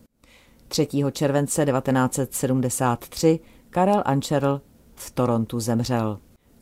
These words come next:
Po letech byly jeho ostatky převezeny do vlasti a uloženy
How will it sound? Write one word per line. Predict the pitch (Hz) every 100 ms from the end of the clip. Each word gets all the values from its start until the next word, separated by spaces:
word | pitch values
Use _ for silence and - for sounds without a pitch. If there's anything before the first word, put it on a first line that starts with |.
| -
Po | 135
letech | 123 120 180 151
byly | 147 143
jeho | 139
ostatky | 131 - 135 - 151
převezeny | - 131 131 135 135
do | 131
vlasti | 151 151 - 139 120 - -
a | 123 -
uloženy | 131 160 170 185 185